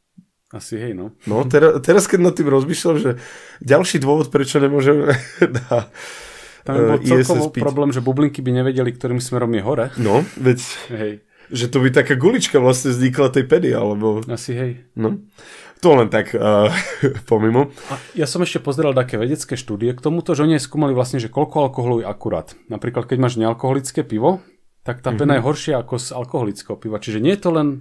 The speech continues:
Speaker 2: Ten proteín?
Speaker 1: nie je to len proteín, je tam aj
Speaker 2: Mhm.
Speaker 1: súhra alkoholu, čiže nízkoalkoholické pivo alebo naopak vysokoalkoholické piva nerobia takú dobrú penu ako také úplne bežné piva.
Speaker 2: Aha, to, takže takéto stredné,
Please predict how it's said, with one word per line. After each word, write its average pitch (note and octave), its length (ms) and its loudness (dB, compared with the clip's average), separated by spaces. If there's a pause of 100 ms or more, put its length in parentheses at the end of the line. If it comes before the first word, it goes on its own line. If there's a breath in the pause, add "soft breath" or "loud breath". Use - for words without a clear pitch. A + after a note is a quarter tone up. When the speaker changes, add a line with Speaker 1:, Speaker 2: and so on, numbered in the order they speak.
(480)
Speaker 2:
Ten A2+ 220 0
proteín? A#2+ 560 2
Speaker 1:
nie C#3+ 60 2
je D3+ 80 -2
to E3+ 80 4
len C#3 100 2
proteín, C3 340 0
je C#3 200 -2
tam D3 260 0
aj B2+ 60 4
Speaker 2:
Mhm. A2 80 0
Speaker 1:
súhra C3+ 260 2
alkoholu, B2 640 -2
čiže G#2+ 240 -6
nízkoalkoholické C#3+ 920 -2
pivo C3+ 180 -6
alebo B2 240 -2
naopak C3 260 0
vysokoalkoholické C3 920 -2
piva A#2+ 180 -4
nerobia D3 320 2
takú C3 240 -2
dobrú B2+ 300 0
penu B2+ 320 2
ako A2 320 -6
také A2+ 420 -4 (280)
úplne A2+ 320 0
bežné A2 420 0
piva. F#2+ 320 -4 (500 loud breath)
Speaker 2:
Aha, A2 200 -2
to, B2+ 120 0 (560 loud breath)
takže A#2 360 0
takéto A#2+ 400 -2
stredné, B2+ 500 2